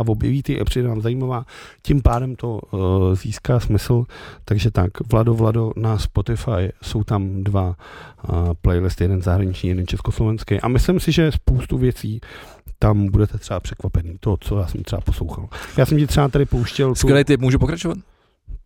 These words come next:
Speaker 1: Omlouvám se.
Speaker 2: Nemáme čas, promiň.
Speaker 1: Omlouvám se.
Speaker 2: Zpráv je hodně a
Speaker 1: Omlouvám se.
Speaker 2: hodina jenom jedna.
Speaker 1: Omlouvám se.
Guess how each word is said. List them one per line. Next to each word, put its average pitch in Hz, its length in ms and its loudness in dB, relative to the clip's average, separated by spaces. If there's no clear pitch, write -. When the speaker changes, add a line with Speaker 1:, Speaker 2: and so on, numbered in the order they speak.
Speaker 1:
Omlouvám 110 340 -6
se. - 100 -20
Speaker 2:
Nemáme 143 320 2
čas, - 200 -2
promiň. 98 260 0
Speaker 1:
Omlouvám 160 200 4
se. 135 40 2
Speaker 2:
Zpráv 131 240 4
je 131 80 6
hodně 127 360 2
a 110 380 2
Speaker 1:
Omlouvám 226 280 4
se. 151 200 -12
Speaker 2:
hodina 120 380 2
jenom 120 200 2
jedna. 82 340 0
Speaker 1:
Omlouvám 175 320 -2
se. - 140 -20